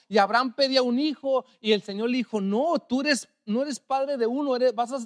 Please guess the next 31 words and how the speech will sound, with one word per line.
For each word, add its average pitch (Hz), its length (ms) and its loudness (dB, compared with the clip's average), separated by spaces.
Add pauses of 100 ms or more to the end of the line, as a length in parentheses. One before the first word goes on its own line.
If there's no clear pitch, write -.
(220)
el 214 200 0
proyecto 226 640 -2
que 233 160 -2
yo 233 140 0
te 247 100 -4
voy 277 100 -2
a 277 40 0
entregar 226 380 0
es 254 140 -4
para 262 340 4 (180)
bendición 214 880 12
de 240 180 12
todas 370 1040 12
las 220 320 12
familias 185 580 8
de 208 80 8
la 175 160 4
tierra". 247 260 8
O 190 40 4
sea, 196 280 10 (180)
era 202 180 10
un 254 80 8
proyecto 262 680 4 (540)
generacional, 190 1300 6
multigeneracional. 151 1200 -6 (240)
A 196 140 4
veces 247 340 0
Dios 277 240 -2
nos 269 300 -6
mete 247 720 -4
como... 202 460 0